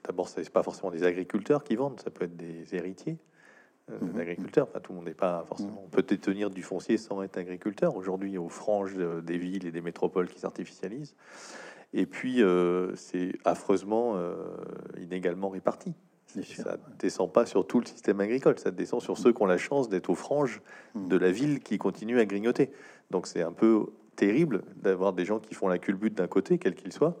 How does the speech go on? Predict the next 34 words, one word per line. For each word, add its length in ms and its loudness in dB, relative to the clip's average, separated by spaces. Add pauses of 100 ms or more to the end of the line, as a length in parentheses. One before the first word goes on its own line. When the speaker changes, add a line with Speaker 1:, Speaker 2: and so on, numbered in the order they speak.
(240)
Speaker 2:
Mhm. 240 -8
Speaker 1:
et 40 -12
puis 140 -12
d'autres 200 2
qui 140 -12
s'endettent 360 0
sur 120 0
vingt-cinq 420 -4
ou 60 -16
trente 240 -4
ans 80 0
pour 220 -10
s'acheter 420 -6
un 220 -4
appartement 520 -4
dans 220 -6
un 120 -6
immeuble, 380 -4
euh, 200 -6 (340)
Speaker 2:
Mhm. 80 -10
Speaker 1:
qui 80 -16
sera 160 -4
construit 320 -4
sur 160 -6
cette, 260 -10
euh, 140 -4
sur 160 -10
cette 180 -6
terre 140 -2
artificialisée, 680 -4 (300)
ou, 220 -4
ou 160 -6
une 80 -8
maison. 240 -4